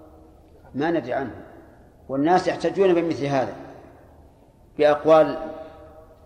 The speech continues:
بعض العلماء في، في القرن دون بقية الآخرين. فالحاصل أنه لا بد أن يكون الإجماع إيش؟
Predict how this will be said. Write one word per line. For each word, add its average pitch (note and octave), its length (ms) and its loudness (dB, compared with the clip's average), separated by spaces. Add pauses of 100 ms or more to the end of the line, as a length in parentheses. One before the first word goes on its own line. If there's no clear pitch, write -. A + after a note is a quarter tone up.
بعض C#3+ 260 4
العلماء C3+ 540 -4
في، B2 200 -10
في - 100 -16
القرن C#3+ 380 -2 (540)
دون D3+ 280 0
بقية C3+ 360 -2
الآخرين. A2+ 460 -10 (720)
فالحاصل F3 560 4 (1000)
أنه D#3 340 4
لا F3 240 8
بد F3+ 460 0
أن C#3+ 160 0
يكون D3 240 -2
الإجماع C#3+ 380 0 (720)
إيش؟ D#3+ 280 2